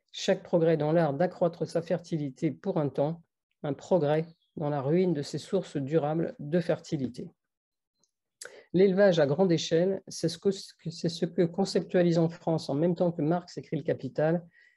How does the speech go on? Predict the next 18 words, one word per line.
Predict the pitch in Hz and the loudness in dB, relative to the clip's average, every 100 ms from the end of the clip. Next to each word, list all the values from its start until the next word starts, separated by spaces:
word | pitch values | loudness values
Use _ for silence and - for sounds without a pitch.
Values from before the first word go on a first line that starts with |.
| _ - | _ -8
des | 156 185 | -2 2
agronomes, | 180 156 151 147 156 | 2 4 2 2 0
des | 160 | 2
vétérinaires | 170 170 165 151 147 156 160 | 2 2 0 -2 -2 -2 -2
et | |
des | 156 160 | -2 -2
notables. | 147 - 139 123 - _ _ _ _ _ _ - | -2 -4 -8 -10 -20 _ _ _ _ _ _ -6
Dans | 165 | -4
ce | 185 | -2
siècle | 180 - 202 - | -2 2 0 0
où | 160 | -4
toute | - 233 | -2 -2
la | 202 | 2
nature | 180 170 170 180 | 2 2 0 -2
devient | 160 151 151 | 0 -2 -4
matière | 156 156 - 160 | -4 -4 -2 -2
à | 143 | -2
profit, | - 127 - 175 208 | -6 -8 -4 -4 -4